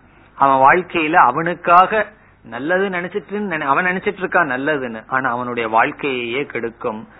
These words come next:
அப்படி அனர்த்தமான பிரகாரங்களுடன், விதவிதமான அனர்த்தம்னா தனக்கே நாசத்தை உண்டு செய்கின்ற வாழ்க்கை முறையை எடுத்துக்கொண்டு, சிந்தனையை எடுத்துக்கொண்டு இருப்பதுதான் முக்கியமானக,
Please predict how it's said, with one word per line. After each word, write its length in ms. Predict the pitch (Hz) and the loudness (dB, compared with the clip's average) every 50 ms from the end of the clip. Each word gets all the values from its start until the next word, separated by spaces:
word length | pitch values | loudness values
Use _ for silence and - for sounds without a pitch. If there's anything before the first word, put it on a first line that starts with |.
| - - | -6 -4
அப்படி 380 | - 131 - - 160 - - - - | -4 -2 0 0 0 0 -2 -2 -4
அனர்த்தமான 1000 | - 117 135 151 165 165 - - - 190 185 175 170 170 175 175 180 190 208 196 - | -4 -2 0 0 -2 -2 -6 -4 0 0 0 2 4 4 6 6 6 4 2 0 -2
பிரகாரங்களுடன், 1000 | - 123 120 - - 147 143 147 151 147 143 135 131 123 131 117 113 107 104 101 - _ _ _ _ - | -2 -2 -2 0 4 6 6 6 6 4 2 -2 -4 -4 -4 -4 -4 -6 -8 -12 -16 _ _ _ _ -8
விதவிதமான 720 | 123 135 147 170 170 175 160 160 156 151 147 143 139 131 117 | -4 0 0 2 2 2 2 2 0 2 2 2 4 2 2
அனர்த்தம்னா 600 | 123 139 160 160 - - 165 165 180 214 208 - | 2 2 0 -2 -2 -4 -4 -2 0 -2 0 0
தனக்கே 640 | 123 120 127 143 151 - - - 180 185 202 214 | -2 -2 -2 -4 -4 -6 -6 -4 0 2 2 2
நாசத்தை 640 | 196 160 139 143 143 - 160 156 - - 165 147 | 4 4 2 2 2 -2 -6 -8 -6 -6 -6 -6
உண்டு 260 | 131 131 139 139 151 147 | -6 -6 -6 -6 -8 -6
செய்கின்ற 640 | - 147 143 143 143 156 156 151 151 202 226 254 - - - _ _ _ _ _ | -6 -6 -6 -6 -6 -8 -10 -6 -4 -2 -2 -2 -4 -8 -18 _ _ _ _ _
வாழ்க்கை 440 | 127 131 139 156 165 - - 165 151 | 2 4 4 4 2 -2 -6 -6 -6
முறையை 400 | 135 131 123 123 123 135 170 190 | -4 -6 -6 -4 -4 -4 -4 -2
எடுத்துக்கொண்டு, 760 | 160 135 127 139 - - 156 147 - - 131 117 117 147 185 - | -2 -4 -4 -6 -8 -8 -10 -10 -8 -10 -10 -8 -6 -6 -8 -6
சிந்தனையை 600 | - 135 135 139 143 135 117 107 110 123 - 113 | -8 -10 -8 -6 -6 -6 -6 -6 -6 -6 -4 -4
எடுத்துக்கொண்டு 680 | 117 113 131 131 - - 147 - - 131 117 123 135 131 | -4 -4 -6 -6 -6 -6 -8 -6 -6 -6 -2 0 0 0
இருப்பதுதான் 720 | 117 117 113 - - 117 113 113 107 113 127 160 202 254 - - - _ _ | 0 0 -2 -2 -2 0 0 2 4 6 4 4 4 2 -4 -18 -20 _ _
முக்கியமானக, 1160 | - 110 107 - - - - 165 165 151 127 113 110 110 104 101 98 95 - 120 123 120 107 | -12 -10 -10 -10 -10 -6 -4 -2 -2 0 0 -2 -2 -2 -2 -4 -6 -6 -4 -4 -4 -4 -4